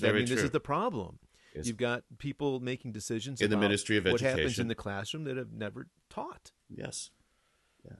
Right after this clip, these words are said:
Speaker 2: I'd li-, I'd like to find out more, you know, what the statistics are on that. You know, the number of people who are in the Ministry of Education who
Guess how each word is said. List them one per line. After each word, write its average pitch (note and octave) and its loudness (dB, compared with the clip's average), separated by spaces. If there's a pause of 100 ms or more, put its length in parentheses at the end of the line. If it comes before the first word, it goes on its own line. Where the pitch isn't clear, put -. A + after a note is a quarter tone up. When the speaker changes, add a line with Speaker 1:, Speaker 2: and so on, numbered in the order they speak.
Speaker 2:
I'd - -6
li-, C#4 -2
I'd E3 -4
like C4 -4
to - -8
find G#2+ -4
out E2 -4
more, C#2+ -6
you D#2 -10
know, E2 -6
what D#2 -4
the - -12
statistics - -12
are - -10
on - -16
that. - -18 (500)
You F2+ -4
know, D#2+ -4
the E2 -6
number F2 -2
of D2+ -10
people D2+ -8
who D2+ -10
are D2 -6
in D2 -6
the D2+ -6
Ministry D2+ -6
of C2+ -10
Education D2 -10
who C#2+ -10